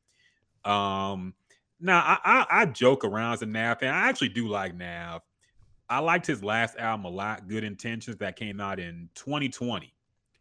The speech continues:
Um, so I bumped this. I, I tried to listen through most of it. Uh, I was a little disappointed, man. I can't lie. I thought the production was worse on this one. It was sounding more generic.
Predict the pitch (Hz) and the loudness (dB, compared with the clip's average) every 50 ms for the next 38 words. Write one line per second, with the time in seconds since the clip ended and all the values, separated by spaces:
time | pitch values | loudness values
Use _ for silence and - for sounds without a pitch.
0 | _ _ _ _ _ _ _ _ _ _ - 98 98 98 98 98 92 92 - 135 | _ _ _ _ _ _ _ _ _ _ -4 -2 -2 -2 -2 -4 -6 -6 -2 2
1 | 131 135 131 113 123 208 240 240 170 - - 123 120 120 117 - - - - 117 | 2 2 2 2 2 2 2 0 0 0 2 4 4 4 2 -2 -6 -8 -6 -4
2 | 113 120 120 120 113 107 - - 185 190 185 151 135 123 127 123 - - 123 117 | -4 0 0 0 0 0 0 0 2 2 4 4 2 2 0 -2 -4 -4 -2 -2
3 | 117 101 - 95 - _ 110 104 101 104 107 110 107 107 - - 101 92 95 95 | -2 -4 -8 -14 -20 _ -12 -6 -2 0 0 0 0 -2 -2 -4 -4 -2 -2 -4
4 | 95 104 - _ _ _ _ _ _ _ _ _ _ _ - 107 104 104 101 101 | -4 -6 -8 _ _ _ _ _ _ _ _ _ _ _ -8 -4 -2 -2 -2 -2
5 | 101 98 101 - _ _ - 160 190 220 247 254 233 240 226 220 214 180 190 - | -2 -4 -6 -10 _ _ -2 0 2 4 4 4 4 4 6 6 6 6 4 0
6 | - 214 196 180 160 139 127 123 123 120 123 131 131 - 143 135 123 113 107 107 | -2 0 0 0 0 0 0 0 2 2 2 0 -2 -2 -4 -4 -2 -2 0 0
7 | 104 98 98 90 87 85 - _ _ _ _ _ _ _ _ _ _ _ - 113 | 0 0 -2 -4 -6 -8 -12 _ _ _ _ _ _ _ _ _ _ _ -4 -4
8 | 117 123 - 156 151 143 135 - - 123 92 104 113 123 123 - - 139 131 131 | -2 0 2 2 2 2 2 0 -2 -2 0 2 2 2 2 2 -2 -2 -2 -2
9 | 127 127 131 127 123 - _ _ _ - 107 104 104 104 101 98 90 - - - | -2 -4 -6 -8 -10 -12 _ _ _ -10 -6 -2 0 0 0 -2 -2 -6 -14 -20
10 | _ - 92 92 92 101 107 113 117 123 - - - 127 120 120 120 127 127 131 | _ -16 -10 -4 -2 0 0 2 0 0 -2 -6 -8 -8 -6 -4 -4 -2 -2 -4
11 | 127 - 131 131 135 135 139 147 143 - _ _ _ _ _ _ _ _ - 110 | -4 -6 -8 -6 -6 -6 -8 -10 -12 -16 _ _ _ _ _ _ _ _ -6 -4
12 | 110 113 - - 131 123 123 113 110 110 120 120 113 98 95 92 87 90 98 110 | -4 -4 -2 -2 0 0 0 0 -2 -2 0 -2 -2 -2 -4 -8 -6 -4 -2 0
13 | 117 123 143 139 - | 2 2 2 0 -4